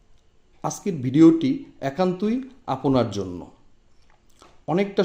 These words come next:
সময় করতে সহযোগিতা করবে। প্রোডাক্ট দুটি নিয়মিত রাতে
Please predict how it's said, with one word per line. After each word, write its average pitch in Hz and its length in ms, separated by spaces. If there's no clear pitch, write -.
সময় 147 280
করতে 170 280
সহযোগিতা 139 720
করবে। 95 300
প্রোডাক্ট 196 380
দুটি 131 240
নিয়মিত 196 360
রাতে 120 300